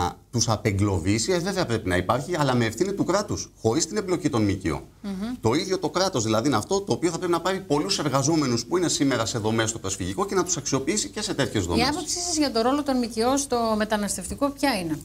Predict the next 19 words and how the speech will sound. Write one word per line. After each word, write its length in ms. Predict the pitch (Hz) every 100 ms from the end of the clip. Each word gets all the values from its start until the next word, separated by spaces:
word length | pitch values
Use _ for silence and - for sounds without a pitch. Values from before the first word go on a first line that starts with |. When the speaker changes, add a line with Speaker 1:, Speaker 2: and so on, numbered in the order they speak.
| -
Speaker 1:
Είναι 200 | - 147
ύποπτη. 560 | 151 147 98 - 76 - - - _
Αλλά 220 | 98 98
δεν 120 | 107
ταυτίζουμε 540 | 135 123 - 120 120 117
εμείς 360 | 107 123 95 - -
τους 200 | - 101
εργαζόμενους 720 | 110 92 92 95 135 135 107 95
σε 80 |
μκο, 600 | 95 101 95 101 98 73 -
τα 100 | 98
παιδιά 260 | 95 98
που 120 | 98 95
παίρνουν 220 | 120 113
πεντακόσια, 500 | 95 85 90 123 104
εξακόσια, 480 | 87 87 87 127 98
εφτακόσια, 460 | - 98 143 139
οχτακόσια 440 | 95 101 110 135 98
χίλια 460 | - 135 113 82